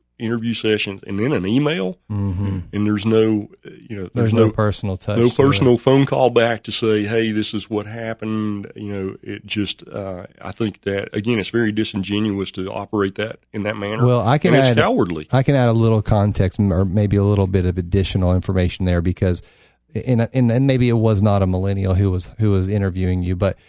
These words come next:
Speaker 2: I think that there's been this societal shift in communication that has went from that personal touch, one-on-one, looking at you in your eye, telling you how it really is, and being really straightforward with you.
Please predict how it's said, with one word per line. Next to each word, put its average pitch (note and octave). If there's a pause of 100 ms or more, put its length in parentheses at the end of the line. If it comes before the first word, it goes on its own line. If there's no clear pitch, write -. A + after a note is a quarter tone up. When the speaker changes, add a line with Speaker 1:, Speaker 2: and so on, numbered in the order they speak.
(140)
Speaker 2:
I B2
think C#3+
that B2+
there's G#2
been G#2
this G2+
societal G2+ (200)
shift -
in G2+
communication F#2 (340)
that A2
has G2
went A#2
from G#2
that F#2
personal A#2
touch, G#2
one-on-one, G#2
looking A#2
at B2
you B2
in A#2
your A2
eye, G2 (240)
telling A#2
you A#2+
how G2+
it G#2
really G#2+
is, G2 (240)
and A2
being G2
really A#2+
straightforward A#2
with F#2+
you. F#2+